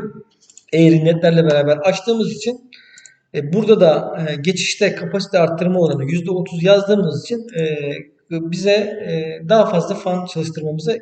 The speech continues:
izin veriyor. Daha sonrasında soba kurulum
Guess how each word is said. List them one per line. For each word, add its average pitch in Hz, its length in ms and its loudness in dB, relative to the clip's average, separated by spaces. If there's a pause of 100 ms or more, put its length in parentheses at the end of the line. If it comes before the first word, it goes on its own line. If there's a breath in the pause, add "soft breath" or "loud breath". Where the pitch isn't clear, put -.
izin 202 540 -6 (280)
veriyor. 165 320 0 (1800 soft breath)
Daha 277 140 8
sonrasında 233 520 2
soba 220 340 0
kurulum 170 520 -2